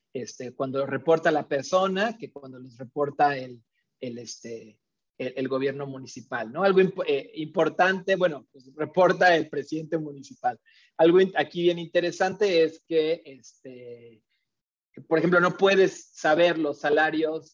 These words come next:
de los altos directivos, ¿no? En el censo, porque simplemente no están a nivel municipal, los agregan a nivel estatal para que tú precisamente no puedas saber cuánto ganan los,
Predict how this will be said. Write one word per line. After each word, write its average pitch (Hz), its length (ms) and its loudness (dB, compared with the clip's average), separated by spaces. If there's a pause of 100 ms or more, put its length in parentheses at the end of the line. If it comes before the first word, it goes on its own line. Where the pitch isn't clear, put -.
de 135 100 -16
los 127 300 -18
altos 156 260 -2
directivos, 143 800 -6
¿no? 180 160 -10
En 175 100 -8
el 131 120 -12
censo, 160 580 -2
porque 135 220 -16
simplemente 165 540 0
no 156 100 -4
están 156 400 0
a 143 40 -10
nivel 139 280 -10
municipal, 147 680 -6 (240)
los 147 180 -4
agregan 160 420 4
a 151 60 -10
nivel 147 280 -6
estatal 143 580 -12 (260)
para 139 160 -6
que 135 100 -6
tú 156 160 -4
precisamente 147 440 -6
no 143 160 -10
puedas 143 300 -4
saber 135 340 -10
cuánto 135 400 -12
ganan 131 380 -16
los, - 420 -20